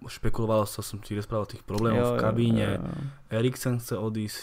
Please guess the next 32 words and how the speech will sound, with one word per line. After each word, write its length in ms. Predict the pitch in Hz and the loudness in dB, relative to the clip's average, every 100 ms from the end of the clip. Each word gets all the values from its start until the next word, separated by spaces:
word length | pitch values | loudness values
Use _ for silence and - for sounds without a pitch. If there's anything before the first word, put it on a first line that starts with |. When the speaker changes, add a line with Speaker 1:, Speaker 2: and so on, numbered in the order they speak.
| - | -12
Speaker 1:
či 100 | - | -12
je 40 | 104 | -8
to 40 | 95 | -10
v 60 | - | -4
takomto 400 | 101 - 123 120 | -4 0 -2 -2
stave 400 | 117 - 117 113 113 | -6 -2 0 2 2
rozvrátené. 640 | 113 110 107 110 107 101 120 - - - - - - _ _ - | 0 0 -2 -2 -2 -4 -8 -18 -20 -20 -20 -20 -20 _ _ -18
N-, 240 | - 104 101 - | -10 -8 -8 -8
n-, 240 | 107 101 - | -8 -8 -12
ja 240 | - 107 | -10 -6
tam 160 | 117 120 | -2 0
ne-, 160 | 151 | 0
ako 240 | - 113 117 | -4 -6 -2
neviem 240 | 165 143 | 0 0
tam 160 | 113 107 | -2 -4
nájsť 160 | 107 | -4
nič 180 | 101 143 - | -4 -4 -6
proste, 320 | 95 - 101 | -10 -8 -8
akože 280 | 98 - 107 | -6 -4 -2
oni 120 | 107 104 101 | 0 -2 -4
zi-, 160 | 120 | -6
nezískavajú 580 | 120 123 147 - 143 127 92 | -2 -2 0 0 2 2 2
body, 320 | 98 110 127 | 0 2 2
ale 240 | 117 113 - - - - | 2 0 -4 -18 -20 -6
nejaký 320 | 110 113 113 | 0 0 0
dôvod, 400 | 95 90 110 117 | -4 0 2 2
že 240 | 107 104 90 | 2 -2 -4
neviem, 320 | 95 98 90 | -4 -4 -4
dajme 240 | 95 95 | -4 -4
tomu, 320 | 95 98 92 95 _ - - - - | -6 -6 -6 -8 _ -20 -20 -20 -10
máme 240 | 95 98 95 | -4 -2 -2
slabý 400 | - 98 92 | -2 -2 -2